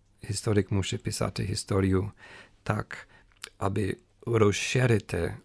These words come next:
горизонти читача і, і, і być może nawet, ам, нації. Але відповідати так безпоре-, без-, безпосередньо на, на, на міти чи на пам'ять не можемо.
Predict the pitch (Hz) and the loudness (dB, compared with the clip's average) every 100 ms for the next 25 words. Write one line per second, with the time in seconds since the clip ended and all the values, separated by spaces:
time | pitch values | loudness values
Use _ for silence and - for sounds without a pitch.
0 | _ - 92 92 98 92 92 110 101 - | _ -2 0 2 2 2 0 -6 -6 -8
1 | _ _ _ _ _ - 110 - 90 - | _ _ _ _ _ -12 -10 -6 -8 -6
2 | - - 123 _ - 101 107 - _ - | -10 -8 -10 _ -8 -6 -6 -8 _ -10
3 | - 104 101 - 95 98 95 87 87 - | -6 -4 -4 -2 -2 0 0 0 0 -4
4 | - - - _ - 95 87 - - 98 | -18 -20 -20 _ -4 0 0 -2 -2 0
5 | 90 - - - 107 - - - - - | 0 -2 -6 -4 -6 -12 -20 -20 -20 -4
6 | 104 98 - - 113 110 - 107 101 101 | 2 2 0 -2 0 2 2 2 2 0
7 | - 101 - 101 107 107 98 - 107 117 | 0 -4 -4 -4 -2 -2 -2 -4 -2 -2
8 | - - 98 - _ - - 117 101 - | -2 2 2 0 _ -16 -4 -2 0 -2
9 | 110 107 120 117 98 92 104 - - 104 | -2 2 4 4 2 0 -6 -12 -4 2
10 | 92 90 104 - 104 101 - 90 95 92 | 2 2 -2 -4 -4 -2 0 2 4 4
11 | - 101 104 - 101 98 - 92 92 90 | 2 -6 -4 -4 -4 -2 -2 2 2 0
12 | - - - 101 98 95 92 85 87 | -8 -20 -4 4 6 6 4 0 0